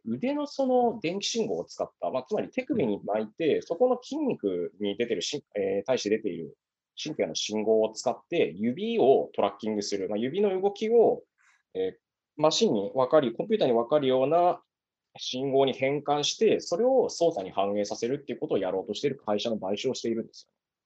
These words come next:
Speaker 1: この
Speaker 2: うん。
Speaker 1: ケーティーアールエルラブスっていうところがあって。で、
Speaker 2: うんうん。
Speaker 1: ここがそもそもリストバンド型のそういう手首に巻いて使うデバイスを開発しており、資金調達もしていたんですけれども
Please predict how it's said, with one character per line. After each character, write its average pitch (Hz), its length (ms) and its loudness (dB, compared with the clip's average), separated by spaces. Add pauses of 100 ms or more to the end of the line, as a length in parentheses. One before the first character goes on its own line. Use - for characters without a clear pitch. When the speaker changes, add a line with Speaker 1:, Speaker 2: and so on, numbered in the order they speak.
(140)
Speaker 1:
こ 78 80 -16
の 85 80 -6
Speaker 2:
う 80 60 -6
ん。 71 60 -12
Speaker 1:
ケ 98 120 -8
ー 87 60 -10
テ 92 80 -10
ィ - 20 -4
ー - 20 -4
ア 90 40 -6
ー - 20 -6
ル 90 80 -6
エ 87 40 -8
ル 85 80 -6
ラ 90 120 -4
ブ 69 100 -10
ス - 200 -16
っ - 20 -20
て - 60 -16
い - 40 -18
う - 40 -20
と - 60 -20
こ - 100 -18
ろ - 60 -16
が - 80 -20
あ - 20 -20
っ - 100 -20
て。 196 60 -6
で、 - 20 -2
Speaker 2:
う - 40 -2
ん - 20 -2
う 214 40 -4
ん。 185 200 -6
Speaker 1:
こ 285 60 -2
こ - 20 -4
が 311 100 0
そ - 100 -4
も 185 80 0
そ 120 120 -4
も 92 80 -2
リ 92 100 -10
ス - 60 -10
ト 127 80 0
バ 127 100 4
ン 123 60 0
ド 123 80 2
型 120 180 0
の 120 80 -4
そ 127 160 -4
う 120 60 0
い 117 180 2
う - 140 -6 (340)
手 220 80 -2
首 220 180 0
に 170 60 -2
巻 165 160 0
い 156 40 -12
て 165 100 -4
使 - 200 -2
う 143 120 0
デ 147 80 2
バ 147 160 2
イ 139 60 0
ス 151 180 -6
を 214 120 4
開 110 300 0
発 104 320 -4
し - 240 -8
て 101 180 0
お 127 140 0
り、 135 180 -2
資 - 120 -6
金 107 140 -4
調 101 120 -2
達 87 160 -8
も 60 100 -12
し - 60 -12
て - 80 -8
い - 60 -10
た 67 100 -10
ん 53 80 -16
で - 80 -20
す - 60 -20
け 85 80 -4
れ - 80 -2
ど 117 80 -4
も 143 260 -2